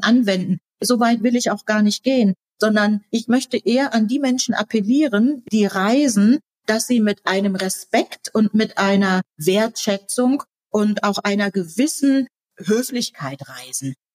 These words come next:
Wie gesagt, ich reise ja auch viel und war auch viel in entlegenen Ländern. Aber wir sind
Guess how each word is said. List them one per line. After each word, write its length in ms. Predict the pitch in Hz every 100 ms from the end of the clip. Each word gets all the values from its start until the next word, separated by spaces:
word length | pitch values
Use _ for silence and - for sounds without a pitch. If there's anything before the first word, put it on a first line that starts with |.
| _ -
Wie 160 | 254
gesagt, 300 | 311 269 233
ich 200 | 226 - -
reise 400 | 185 214 285 269
ja 220 | 214 190
auch 240 | 190 214
viel 520 | - - 185 160 135 151 _ _
und 280 | 214 196 -
war 160 | 214 202
auch 120 | 196
viel 280 | - 262 262
in 180 | 214
entlegenen 720 | - 202 196 208 233 220 196 196
Ländern. 520 | 180 202 196 151 143 - _ _ -
Aber 480 | 214 214 214 - -
wir 240 | 202 226 202
sind 360 | 262 277 254